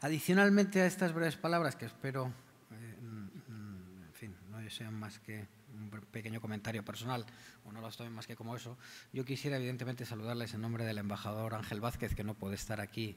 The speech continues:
eh, hoy con ustedes por motivo de agenda, y sobre todo, eh, con motivo de los veinticinco an-, años de esta, la historia de esta agencia nuestra, yo quisiera felicitarles, ¿no? Felicitar a todos los cooperantes, a la gente que trabaja con la agencia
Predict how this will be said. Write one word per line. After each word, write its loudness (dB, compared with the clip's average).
eh, -8
hoy -8
con -6
ustedes -4
por -12
motivo -8
de -6
agenda, -4
y 4
sobre 4
todo, 4
eh, -2
con -2
motivo 2
de 4
los 2
veinticinco -2
an-, -2
años 2
de -2
esta, -4
la -6
historia 0
de 0
esta -4
agencia -4
nuestra, -2
yo 0
quisiera 2
felicitarles, -2
¿no? -4
Felicitar 0
a 2
todos 2
los -4
cooperantes, 0
a -2
la -4
gente -8
que -6
trabaja -4
con -6
la -4
agencia -4